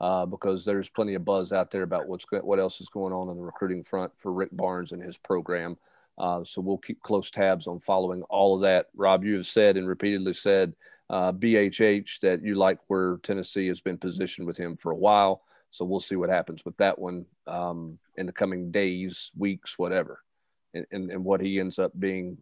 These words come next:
in terms of classification and all that, all that stuff. Um,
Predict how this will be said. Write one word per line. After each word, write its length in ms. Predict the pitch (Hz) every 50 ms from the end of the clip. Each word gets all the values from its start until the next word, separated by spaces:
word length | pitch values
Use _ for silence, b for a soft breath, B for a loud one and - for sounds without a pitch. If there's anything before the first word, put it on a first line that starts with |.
| _ _ -
in 100 | 87 85
terms 280 | - 98 95 90 85
of 40 | -
classification 840 | - 98 101 95 - - - - - - 92 95 95 - - 87 82
and 80 | 82
all 140 | 85 85 80
that, 160 | 85 85 85 _ - 69
all 160 | 90 95 92 90
that 160 | 90 85 -
stuff. 360 | - - - 80 80 76 - - - -
Um, 420 | 67 82 82 - - - 80 82